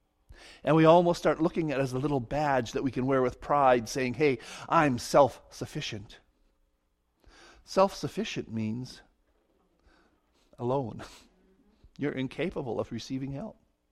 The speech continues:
Self-sufficient means you are only as strong as you yourself are. When you can count on the rest and call on the rest,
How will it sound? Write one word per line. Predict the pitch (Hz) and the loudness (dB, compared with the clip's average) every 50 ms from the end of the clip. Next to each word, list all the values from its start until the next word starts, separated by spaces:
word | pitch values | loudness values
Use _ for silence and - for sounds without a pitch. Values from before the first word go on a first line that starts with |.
| _ _ _ _ _ _ _ _ _ _ _ _ _ _ _ _ _ _ _ _ _ _ _ _ _ _ _ _ _ | _ _ _ _ _ _ _ _ _ _ _ _ _ _ _ _ _ _ _ _ _ _ _ _ _ _ _ _ _
Self-sufficient | - - 202 208 226 - - 165 135 - 202 233 - - - - | 0 6 6 6 6 6 0 -6 -6 -6 -6 -6 -6 -6 -6 -4
means | 123 127 127 120 127 | -2 -4 -4 -4 -4
you | 180 233 247 | -4 -2 -2
are | 135 107 | 0 0
only | 139 165 190 180 135 | 0 -2 -2 -2 -4
as | - 120 - | -4 -6 -8
strong | - - - - 139 160 170 127 104 101 104 - - - - - | -10 -12 -10 -6 -4 -4 -2 -4 -4 -6 -8 -10 -16 -20 -20 -6
as | - 123 117 - | -4 -4 -4 -2
you | 143 160 | -2 -2
yourself | 160 143 131 123 - - 139 147 165 - | 0 0 -2 -2 -2 -4 -4 -4 -4 -8
are. | - 98 104 - - - - _ _ _ _ _ _ _ _ _ _ _ - - - - | -12 -16 -18 -18 -18 -20 -20 _ _ _ _ _ _ _ _ _ _ _ -20 -20 -18 -6
When | - 151 165 | -2 2 4
you | 202 226 | 4 4
can | 202 196 170 | 4 2 0
count | - - 196 196 208 208 185 175 | 0 0 2 4 4 4 4 4
on | 165 160 165 | 2 4 4
the | 165 156 | 6 6
rest | 165 190 202 180 - - - | 8 8 8 6 4 0 -4
and | 160 - | -4 -4
call | - - 190 196 214 202 180 | 0 4 6 6 8 8 6
on | 151 139 | 6 4
the | 135 131 | 4 2
rest, | 135 127 123 127 131 - - | 2 2 2 2 0 -4 -10